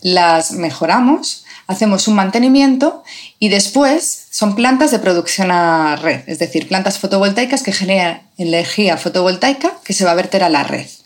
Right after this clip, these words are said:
y por ello obtienen unos beneficios. Entonces, ¿qué decimos en ECO? En vez de quedarnos nosotras esos beneficios gracias a la energía verde que se está produciendo y vendiendo, lo ofrecemos a la ciudadanía como una herramienta de transformación,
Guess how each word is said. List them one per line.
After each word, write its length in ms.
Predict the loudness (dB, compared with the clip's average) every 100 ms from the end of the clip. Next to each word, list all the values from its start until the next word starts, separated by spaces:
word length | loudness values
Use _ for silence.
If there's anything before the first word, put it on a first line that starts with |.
| _ _ -8
y 80 |
por 200 | -2 0
ello 400 | 2 2 2 0 -2
obtienen 400 | -6 -4 -2 0
unos 200 | -2 0
beneficios. 800 | -2 -2 -6 -6 -6 -6 -10 -12 -12 -12 -12 -16 -6
Entonces, 280 | -2 0 0
¿qué 100 | 0
decimos 360 | 0 0 0 0
en 100 | -2
ECO? 280 | 0 0
En 120 | 2 2
vez 100 | 2
de 160 | 0
quedarnos 400 | 2 2 2 2
nosotras 480 | 2 2 0 0 0
esos 240 | 0 0
beneficios 800 | 0 0 0 -2 0 -2 -2 -4
gracias 340 | -2 -2 0 0
a 40 |
la 80 | 0
energía 420 | 0 -2 -2 0
verde 480 | 2 0 -2 -6 -10 _ _ -10
que 60 |
se 80 | -6
está 180 | -2 0
produciendo 540 | 0 -2 0 0 2
y 60 | 2
vendiendo, 580 | 0 2 2 2 0 -4 -18 -4
lo 140 | 0
ofrecemos 560 | 0 0 0 0 2 2
a 40 |
la 100 | 0
ciudadanía 680 | -2 -2 -2 0 0 -2 -6 _ _ _
como 180 | -4 2
una 100 | 2
herramienta 380 | 2 2 0 0
de 100 | 0
transformación, 920 | 0 -2 -4 -4 -4 -4 -4 -4